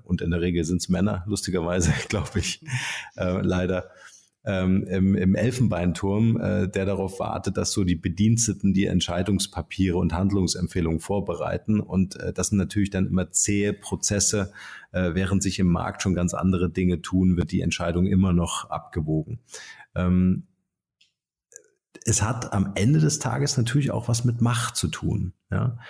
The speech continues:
Inwieweit bin ich in der Lage, vielleicht, ähm, auch ein Stück weit Macht abzugeben, ob das jetzt in der Unternehmensführung ist oder auch in den Fachabteilungen, äh, sind? Äh, wie, wie könnte man diese Blockaden in Unternehmen auflösen?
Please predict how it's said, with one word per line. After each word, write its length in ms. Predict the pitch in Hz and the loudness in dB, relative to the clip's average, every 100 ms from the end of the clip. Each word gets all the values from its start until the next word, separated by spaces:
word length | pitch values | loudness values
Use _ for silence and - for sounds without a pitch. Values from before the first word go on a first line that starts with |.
| - - | -16 0
Inwieweit 600 | 90 104 117 117 120 120 | 2 4 4 4 2 2
bin 120 | 110 | 2
ich 160 | 110 110 | 2 2
in 80 | 101 | 2
der 80 | 92 | 2
Lage, 480 | 90 90 104 120 | 2 0 0 0
vielleicht, 560 | 113 - 92 101 95 - | 0 2 2 2 -2 -4
ähm, 540 | 90 92 92 92 - - | 0 4 6 4 2 -4
auch 180 | - 92 | -4 0
ein 80 | 95 | 2
Stück 280 | - 110 - | 2 -2 -2
weit 240 | 92 - | -2 2
Macht 400 | 92 98 - - | 2 2 -2 -6
abzugeben, 600 | - - - 76 80 95 | -8 -6 -4 0 0 0
ob 120 | - | -2
das 140 | - 92 | -2 -2
jetzt 240 | 92 - | -2 0
in 80 | 90 | 2
der 120 | 87 | 2
Unternehmensführung 800 | 87 82 87 85 - 101 101 104 | 2 2 2 2 2 2 2 2
ist 160 | 101 - | 2 0
oder 260 | 90 87 | 0 0
auch 140 | 80 90 | -2 2
in 60 | |
den 120 | 90 87 | 2 2
Fachabteilungen, 880 | 113 117 82 - - - 107 80 - - - - _ | -2 -4 -6 -8 -8 -6 -6 -6 -8 -18 -20 -20 _
äh, 160 | 76 80 | -2 0
sind? 320 | 80 78 - - - - - _ | 2 0 -2 -14 -20 -20 -20 _
Äh, 100 | 92 80 | -2 0
wie, 240 | 98 135 101 | 2 2 2
wie 300 | 107 143 - - _ - | 2 0 -4 -14 _ -4
könnte 300 | 123 147 139 | 0 2 2
man 260 | 117 107 | 4 4
diese 260 | 98 127 135 | 4 2 2
Blockaden 680 | 117 104 98 - 90 101 113 | 0 -2 -2 -2 -2 0 2
in 160 | 92 101 | 2 2
Unternehmen 580 | 104 98 87 87 95 | 2 4 4 4 4
auflösen? 600 | - 78 - 78 73 71 | 2 0 0 0 0 -4